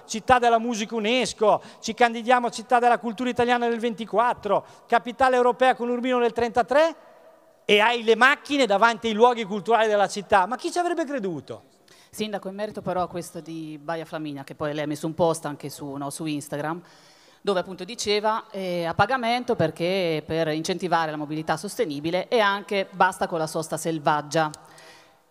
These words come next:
Speaker 2: Se lì è sosta selvaggia, Sottomonte che cos'è?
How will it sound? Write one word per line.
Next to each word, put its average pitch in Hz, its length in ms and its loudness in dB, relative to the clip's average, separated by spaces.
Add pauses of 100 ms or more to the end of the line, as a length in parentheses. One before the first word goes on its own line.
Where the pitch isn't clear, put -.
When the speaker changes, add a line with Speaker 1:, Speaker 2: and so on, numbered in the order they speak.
(200)
Speaker 2:
Se - 320 -6
lì 202 200 -2
è 208 60 2
sosta 202 320 -6
selvaggia, 220 920 -2
Sottomonte 196 720 -6
che 165 140 -10
cos'è? 135 340 -12